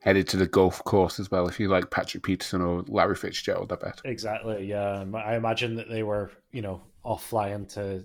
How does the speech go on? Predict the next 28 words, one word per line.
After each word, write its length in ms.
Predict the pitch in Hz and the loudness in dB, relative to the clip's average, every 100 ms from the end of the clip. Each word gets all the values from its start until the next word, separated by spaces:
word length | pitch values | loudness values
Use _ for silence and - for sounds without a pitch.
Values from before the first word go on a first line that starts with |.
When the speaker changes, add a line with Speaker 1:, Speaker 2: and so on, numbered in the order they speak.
| - - | -12 -12
Speaker 2:
to 120 | 110 | -8
some 360 | - 98 101 - | -6 -6 -8 -6
nice 320 | 113 101 95 | -6 -4 -6
golf 320 | - 95 95 | -4 -4 -4
course 280 | - 104 - | -4 -4 -4
somewhere. 460 | 110 101 95 95 - _ | -6 -6 -6 -8 -10 _
Speaker 1:
Gotta 160 | - 104 | 4 8
work 260 | 101 95 104 | 8 8 6
on 80 | 95 | 4
that 120 | 90 | 6
handicap 480 | 98 92 - 101 - | 4 2 0 0 0
somewhere, 320 | 101 90 - | 0 0 0
haven't 260 | - - - | -2 -4 -14
you? 60 | 101 _ _ - - | -18 _ _ -20 -12
Speaker 2:
<sighs> 60 | 95 95 - _ _ _ _ - - - - - | -10 -10 -14 _ _ _ _ -20 -20 -20 -10 2
Well, 380 | 190 185 135 143 | 4 4 0 -4
you 120 | 160 | -4
know, 180 | 107 101 _ | -4 -8 _
ho-, 200 | 160 170 | -6 -4
hopefully, 720 | 170 208 - 185 139 127 123 - | -2 -2 0 0 0 -2 -6 -2
um, 580 | 123 120 113 110 107 - - - 120 | 0 2 0 -4 -6 -12 -20 -20 -6
that 240 | 123 113 - | -4 -4 -2
rest 400 | 117 110 - - | -2 -2 -4 -6
has 160 | 101 | -4
done 280 | 117 107 107 | -2 -4 -4
everyone 420 | 110 104 101 101 95 | -8 -4 -2 -2 -4
some 220 | 101 95 | -8 -6
good, 280 | 104 98 | -6 -6